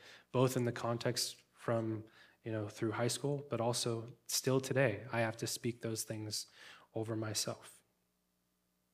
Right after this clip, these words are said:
The last thing that I want to talk about that we actively do to experience God's peace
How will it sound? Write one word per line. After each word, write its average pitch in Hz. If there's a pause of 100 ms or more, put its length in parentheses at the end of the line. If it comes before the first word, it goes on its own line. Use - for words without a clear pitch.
(720)
The 110
last 135
thing 131
that 123
I 123
want 120
to 117
talk 127
about 117
that 123
we 117 (360)
actively 123
do 117 (580)
to -
experience 117
God's 110
peace -